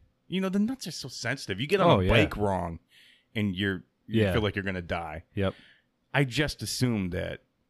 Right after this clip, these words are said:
Speaker 1: that, well, you know, I was, it was, the pain was gonna be relatable to that.
Speaker 2: Oh, like getting kicked in the nuts or
Speaker 1: Yeah.
Speaker 2: something. Yeah.
Speaker 1: But it, the,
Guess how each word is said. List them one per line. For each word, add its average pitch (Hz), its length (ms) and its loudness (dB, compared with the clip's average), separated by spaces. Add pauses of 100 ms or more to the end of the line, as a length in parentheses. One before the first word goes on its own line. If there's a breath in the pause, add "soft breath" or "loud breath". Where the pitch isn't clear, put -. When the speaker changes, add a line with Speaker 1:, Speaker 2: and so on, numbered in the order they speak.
(120)
Speaker 1:
that, - 180 -4
well, 104 140 -4
you 95 120 -6
know, - 60 -10
I 90 120 -14
was, 92 120 -14
it - 80 -18
was, 104 140 -10
the - 120 -4
pain 123 260 2
was 95 120 0
gonna 95 160 0
be 90 180 -6
relatable 92 600 -2
to 90 140 -10
that. 123 240 6
Speaker 2:
Oh, 139 100 8
like 98 140 0
getting 101 200 -4
kicked - 260 -2
in 107 80 2
the 98 100 0
nuts 107 340 2
or - 40 0
Speaker 1:
Yeah. - 60 0
Speaker 2:
something. 110 400 2
Yeah. 107 220 6
Speaker 1:
But 123 140 6
it, 127 180 0 (280)
the, 113 220 -2